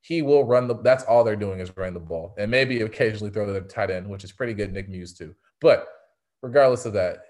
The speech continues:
it's just, yeah, knowing what your team's strengths are, what their weaknesses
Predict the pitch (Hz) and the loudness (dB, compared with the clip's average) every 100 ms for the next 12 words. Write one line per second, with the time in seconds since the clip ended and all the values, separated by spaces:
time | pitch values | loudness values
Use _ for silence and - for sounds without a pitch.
0 | - 104 - 127 - 135 120 120 135 156 | -12 -10 -6 -6 -6 0 2 6 6 6
1 | 151 143 - _ _ _ - 139 147 143 | 2 -6 -16 _ _ _ 0 2 2 -2
2 | - 139 - - 135 127 - 127 123 120 | -4 -6 -6 -2 0 0 2 4 6 4
3 | 113 123 123 117 110 113 104 110 104 104 | 0 0 -2 -2 -4 -6 -6 -8 -8 -14